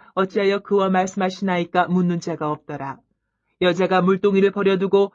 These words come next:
동네로 들어가서 사람들에게 이르되, "내가 행한 모든 일을 내게 말한 사람을 와서 보라. 이는 그리스도가 아니냐?" 하니 그들이 동네에서 나와 예수께로 오더라. 그 사이에 제자들이 청하여 이르되,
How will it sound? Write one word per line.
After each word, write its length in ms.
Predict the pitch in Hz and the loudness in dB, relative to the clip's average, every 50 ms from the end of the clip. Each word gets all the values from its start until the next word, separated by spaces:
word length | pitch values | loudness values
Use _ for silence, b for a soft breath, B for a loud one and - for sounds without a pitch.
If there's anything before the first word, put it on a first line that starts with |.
| _ _ | _ _
동네로 460 | - 214 208 202 202 208 208 208 208 | 0 2 2 2 2 2 2 2 2
들어가서 540 | 208 214 208 202 202 208 202 - 220 208 202 | 2 0 0 2 0 0 -2 0 0 0 0
사람들에게 600 | 202 - - 226 208 202 202 185 196 190 180 190 | 0 -4 -6 -6 -4 -2 0 2 2 2 2 2
이르되, 480 | 180 185 170 165 156 - 156 156 156 165 _ _ _ _ _ _ _ _ _ _ _ _ _ - | 0 0 0 -2 -2 -2 -2 -2 -2 -6 _ _ _ _ _ _ _ _ _ _ _ _ _ 0
"내가 260 | 180 190 190 185 208 | 4 4 4 6 4
행한 340 | 214 214 226 220 220 220 214 202 | 2 2 2 2 2 4 4 4
모든 340 | 202 214 220 220 220 214 | 4 4 4 4 4 4
일을 320 | 214 220 202 226 226 220 196 | 4 4 4 4 4 4 6
내게 300 | 196 202 208 190 220 208 | 6 4 6 4 2 4
말한 240 | 208 208 202 214 208 | 4 4 2 2 0
사람을 400 | - - 226 208 196 190 190 185 | -2 -4 -2 0 2 4 4 4
와서 360 | 175 180 180 180 - 185 165 | 4 2 0 0 -2 -6 -6
보라. 320 | 156 151 147 143 143 143 b b b b | -6 -6 -4 -4 -6 -6 b b b b
이는 280 | b 190 190 196 196 190 | b 2 2 2 2 0
그리스도가 520 | - 233 214 196 - - 214 202 208 202 | 0 -2 -2 -2 -2 -2 2 2 4 4
아니냐?" 340 | 196 196 202 202 196 196 202 | 4 2 2 2 2 0 0
하니 320 | 190 185 190 190 190 190 - _ _ - | 2 2 2 2 0 0 -4 _ _ 0
그들이 300 | - 196 185 190 190 190 | 0 2 2 2 0 2
동네에서 500 | 190 202 190 185 185 185 180 180 - 196 | 2 2 4 4 4 2 2 0 0 0
나와 360 | 185 175 170 170 175 175 165 | 0 2 2 2 2 2 2
예수께로 520 | 180 196 202 196 - - 220 208 202 214 190 | 2 0 -2 -2 -4 -2 0 2 4 4 4
오더라. 460 | 202 196 180 156 135 143 139 123 - _ _ _ _ _ _ _ _ _ _ _ _ _ _ _ - | 2 2 -2 -4 -8 -8 -8 -10 -10 _ _ _ _ _ _ _ _ _ _ _ _ _ _ _ -2
그 80 | - 196 | -2 -2
사이에 440 | 190 - 208 196 202 208 202 196 196 | 0 2 2 2 2 4 2 2 2
제자들이 500 | - 214 202 185 202 196 185 190 202 - | 2 0 2 2 2 0 2 0 -2 -2
청하여 380 | - - 220 208 196 196 185 | -4 -4 -2 0 2 2 2
이르되, 420 | 185 185 180 180 170 180 175 175 | 2 2 0 0 0 0 -2 -4